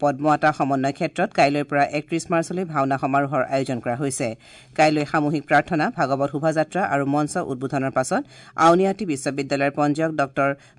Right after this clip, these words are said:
মাধুৰ্য মণ্ডিত বৰুৱাই অংকীয়া ভাওনা প্ৰদৰ্শনৰ শুভাৰম্ভ কৰিব। ডিব্ৰুগড় চহৰৰ পুৰণি ৰেল ষ্টেচনৰ সমীপৰ হৰিজন কলনীত আৰক্ষীয়ে কালি অভিযান চলাই বুজন পৰিমাণৰ মাদক দ্ৰব্যসহ এজন যুৱকক আটক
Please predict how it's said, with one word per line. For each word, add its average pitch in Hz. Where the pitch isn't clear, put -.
মাধুৰ্য 160
মণ্ডিত 131
বৰুৱাই 139
অংকীয়া 160
ভাওনা 131
প্ৰদৰ্শনৰ 135
শুভাৰম্ভ 135
কৰিব। 123
ডিব্ৰুগড় 220
চহৰৰ 165
পুৰণি 175
ৰেল 143
ষ্টেচনৰ 147
সমীপৰ 160
হৰিজন 139
কলনীত 151
আৰক্ষীয়ে 151
কালি 135
অভিযান 143
চলাই 170
বুজন 139
পৰিমাণৰ 139
মাদক 135
দ্ৰব্যসহ 147
এজন 131
যুৱকক 135
আটক 131